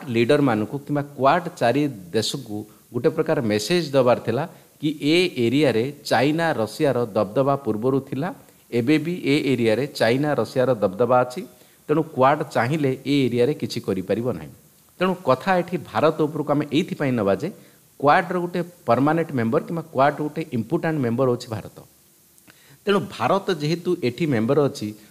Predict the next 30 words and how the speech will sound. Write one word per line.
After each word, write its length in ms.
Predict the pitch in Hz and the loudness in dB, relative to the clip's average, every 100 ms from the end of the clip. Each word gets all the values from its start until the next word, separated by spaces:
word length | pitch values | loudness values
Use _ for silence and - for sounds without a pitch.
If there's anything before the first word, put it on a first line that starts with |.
| - | -6
ତ 20 | 131 | -2
କିଛି 260 | 139 139 180 | -2 0 0
ଦିନ 200 | 175 175 | 0 -4
ପୂର୍ବରୁ 440 | 175 117 123 160 | 0 0 2 2
ଆପଣ 240 | 151 143 127 | 2 2 2
ଜାଣିଥିବେ 440 | 117 143 143 110 | 2 0 -2 -4
କି 200 | 104 - | -4 -6
ଚାଇନା 540 | 139 - - 131 160 170 | -8 -2 0 2 2 0
ଏଗେନଷ୍ଟରେ 500 | 135 135 143 - 113 143 | -2 -2 -4 -4 -4 -4
କ୍ୱାଡ୍ 440 | - 120 123 156 | 0 4 4 2
ଗ୍ରୁପ୍ 320 | 143 107 117 | 0 -2 -2
ଗୋଟେ 260 | 139 127 139 | -4 -4 -4
ବଡ଼ 320 | 101 101 117 139 | -2 0 2 2
ମିଟିଂ 300 | 135 104 170 160 | 0 -2 -2 0
କରିଥିଲେ 380 | 117 98 117 165 - - _ | 0 0 -4 -4 -8 -20 _
କି 140 | - | 0
ଆମେ 180 | 131 147 | 2 2
ସାଟେଲାଇଟ୍ 640 | 143 113 101 165 165 160 | 0 -2 2 4 4 0
ସିଷ୍ଟମ୍ 400 | 151 127 - 156 | -4 -8 -2 0
ମାଧ୍ୟମରେ 500 | 135 113 113 160 127 127 - | 2 0 0 0 0 -4 -2
ଚାଇନାକୁ 520 | 117 127 151 135 127 117 | 0 2 2 0 -2 -2
ମାଛ 260 | 101 110 - | -2 -2 -4
ଧରା 280 | 139 127 117 | -2 0 -2
ବନ୍ଦ 300 | 92 113 143 | 0 2 2
କରିବା। 300 | 135 110 107 | 0 0 0
କୋଉଠି? 360 | 104 123 135 160 160 - - | 0 -2 0 -4 -8 -12 0
ନା, 60 | |
ଇଣ୍ଡିଆନ୍ 360 | 123 117 123 123 | 2 4 4 2
ଓସେନ୍ 280 | 110 123 113 | 0 0 0
ରିଜିଅନ୍ରେ। 440 | 95 90 90 69 | 0 -2 -4 -8